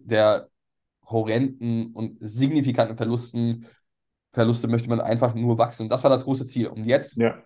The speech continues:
Speaker 1: durch diese letzten Monate, sehr herausfordernden wirtschaftlichen Monate, bewegt sich das eher in Richtung, okay, wir müssen jetzt Marge machen, wir müssen jetzt Gewinn machen. Und, und das merkt nicht nur im BigCommerce, das geht ja jedem so.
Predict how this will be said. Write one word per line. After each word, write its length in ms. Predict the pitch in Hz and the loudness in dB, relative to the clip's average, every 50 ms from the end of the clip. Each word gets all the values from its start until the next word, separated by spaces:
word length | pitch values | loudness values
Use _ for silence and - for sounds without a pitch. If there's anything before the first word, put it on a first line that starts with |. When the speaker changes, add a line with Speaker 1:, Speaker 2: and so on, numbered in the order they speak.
| _ _ _ | _ _ _
Speaker 1:
durch 160 | - 123 117 | -4 -2 -2
diese 220 | 117 120 113 123 | -2 -2 -2 0
letzten 400 | 117 117 123 170 170 - - 123 | 2 2 2 0 0 -2 -2 0
Monate, 760 | 113 113 123 143 160 156 139 143 139 131 131 131 127 127 - - _ _ _ 107 | 0 2 2 2 4 2 2 2 2 0 0 0 -2 -4 -8 -14 _ _ _ -8
sehr 500 | 107 117 120 127 123 127 117 - - _ _ _ _ _ - | -2 2 4 6 6 6 6 4 0 _ _ _ _ _ -10
herausfordernden 920 | - 117 113 110 113 151 170 - - - 127 120 117 113 110 110 107 110 107 | -4 -2 0 4 4 4 4 2 0 0 2 2 2 2 0 0 -4 -6 -6
wirtschaftlichen 480 | 110 113 - 107 107 - 113 107 107 | -8 -6 -4 -6 -6 -6 -6 -8 -8
Monate, 480 | 107 110 110 110 113 120 123 131 135 131 - - - - _ _ _ _ _ _ _ _ _ - | -6 -4 -2 -2 0 0 0 -2 -2 -2 -8 -16 -20 -20 _ _ _ _ _ _ _ _ _ -2
bewegt 340 | 127 127 120 120 135 135 135 | 2 4 8 8 8 6 6
sich 140 | 156 135 | 2 0
das 160 | 139 127 127 - | 0 0 0 -2
eher 320 | - 120 127 135 135 127 | -4 0 2 4 4 4
in 100 | 127 123 | 2 0
Richtung, 460 | 123 127 120 - 135 120 120 117 117 | -2 -2 -2 -2 -2 -2 -2 -2 -6
okay, 280 | - - - 117 104 98 | -8 -10 -8 -6 -6 -6
wir 60 | 104 | -4
müssen 220 | 110 117 117 117 | -4 -4 -2 -2
jetzt 160 | 113 113 - 120 | -4 -4 -2 2
Marge 300 | 110 110 123 131 127 127 | 4 4 4 4 4 2
machen, 160 | 120 120 113 | 2 2 0
wir 40 | 113 | 0
müssen 160 | 120 117 120 | 0 0 0
jetzt 160 | 113 120 - | -2 -2 -4
Gewinn 260 | 120 110 123 135 147 | -6 -4 -2 0 2
machen. 300 | 139 131 127 131 131 123 120 - _ _ _ _ _ _ _ _ _ _ _ - - _ _ _ _ _ _ _ | 2 2 0 0 -4 -6 -6 -10 _ _ _ _ _ _ _ _ _ _ _ -20 -20 _ _ _ _ _ _ _
Und, 340 | - 123 120 120 120 113 117 | 0 2 2 2 2 0 -2
und 140 | 120 120 117 | -2 0 2
das 180 | 120 117 117 | 2 0 0
merkt 220 | 135 131 120 117 117 | 0 -2 -2 -2 -4
nicht 160 | 131 131 123 | -8 -6 -4
nur 100 | 131 120 | -2 -2
im 80 | 117 113 | -2 -2
BigCommerce, 400 | 131 - - 113 - 123 120 - | -4 -4 -4 -6 -6 -6 -8 -10
das 120 | - - | -10 -10
geht 120 | - 113 | -8 -6
ja 60 | 113 104 | -4 -4
jedem 240 | 107 113 113 110 | -2 -2 -2 -2
so. 240 | - - 101 110 117 | -4 -6 -10 -12 -12